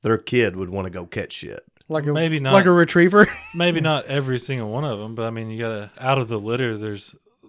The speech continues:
Speaker 3: likely in their genes for that to be something that they are really good at.
Speaker 1: So is it kinda like if my
Speaker 2: It's selective breeding.
Speaker 3: Yeah.
Speaker 1: But, uh, but does that work with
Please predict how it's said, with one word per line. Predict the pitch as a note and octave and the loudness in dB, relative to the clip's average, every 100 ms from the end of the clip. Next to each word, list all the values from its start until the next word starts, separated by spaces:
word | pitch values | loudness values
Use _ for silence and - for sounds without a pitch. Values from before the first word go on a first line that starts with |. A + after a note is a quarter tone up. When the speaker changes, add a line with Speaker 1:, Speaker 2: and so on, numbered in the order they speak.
| _ | _
Speaker 3:
likely | B2+ B2 A#2+ - A2+ G#2 A2+ | -8 -6 -6 -6 -8 -8 -12
in | - A#2+ | -12 -10
their | A#2 A2 | -8 -10
genes | G2+ G#2+ A#2 A2+ G2 | -10 -12 -10 -12 -16
for | - G#2 | -16 -12
that | G#2 F2 | -12 -12
to | G#2+ | -18
be | G2 G2 G2 _ _ _ _ _ _ _ | -16 -16 -18 _ _ _ _ _ _ _
something | - B2 A2 A2 G#2 | -8 -6 -4 -6 -8
that | F#2+ | -8
they | G#2 | -8
are | G2 | -8
really | G2+ F#2+ | -10 -12
good | G2+ G#2 | -12 -12
at. | F#2+ - | -14 -4
Speaker 1:
So | D3 D3 | 2 4
is | C3+ | 4
it | D#3 D3 | 2 2
kinda | E3+ F#3 | 2 2
like | F3 E3 D#3 - _ _ _ _ _ - | 2 2 2 -2 _ _ _ _ _ -6
if | C3 B2+ - | -4 -4 -6
my | C3 B2 B2+ | -8 -2 0
Speaker 2:
It's | B2+ | 2
selective | G3+ G3 G3 F#3+ | 4 2 2 -6
breeding. | F#3 F3+ C#3 A2+ _ _ | -2 -2 -2 -10 _ _
Speaker 3:
Yeah. | D3 G2+ A2 | -14 -8 0
Speaker 1:
But, | G#3 E3 | 2 2
uh, | F#3 F3+ E3+ - - | -2 -2 -10 -14 -6
but | D3+ E3+ | -4 -2
does | E3 | 0
that | G3 | 0
work | F3+ G3 | 0 0
with | F3+ | -2